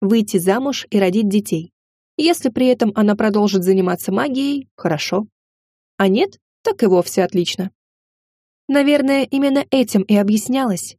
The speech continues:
снисходительное отношение магов-мужчин к коллегам-женщинам, которое и я нередко чувствовала на себе.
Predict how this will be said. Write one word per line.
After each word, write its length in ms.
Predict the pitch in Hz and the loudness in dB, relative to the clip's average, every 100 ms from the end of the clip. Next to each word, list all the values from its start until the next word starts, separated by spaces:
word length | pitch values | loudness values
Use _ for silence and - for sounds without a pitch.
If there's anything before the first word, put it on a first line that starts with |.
| _ | _
снисходительное 840 | - 226 214 233 220 214 202 196 - | -4 -2 0 0 0 2 2 2 0
отношение 640 | 208 208 - 214 190 185 | 0 0 2 0 2 2
магов-мужчин 800 | 185 180 175 - 175 - - 254 - _ | 0 0 -2 -4 -6 -4 -4 -4 -8 _
к 120 | - | -8
коллегам-женщинам, 1120 | - 196 254 247 240 214 214 185 - 180 175 - _ _ | 0 2 2 2 2 2 2 0 -4 -8 -10 -14 _ _
которое 460 | - 247 262 262 262 | -4 0 2 4 2
и 160 | - 285 | 0 0
я 220 | 247 208 | 2 2
нередко 440 | 185 190 247 262 | 2 0 0 -2
чувствовала 520 | 247 208 - 196 196 | -2 -2 -2 -2 0
на 100 | 196 | 0
себе. 380 | 208 - 190 180 | -2 -2 -4 -4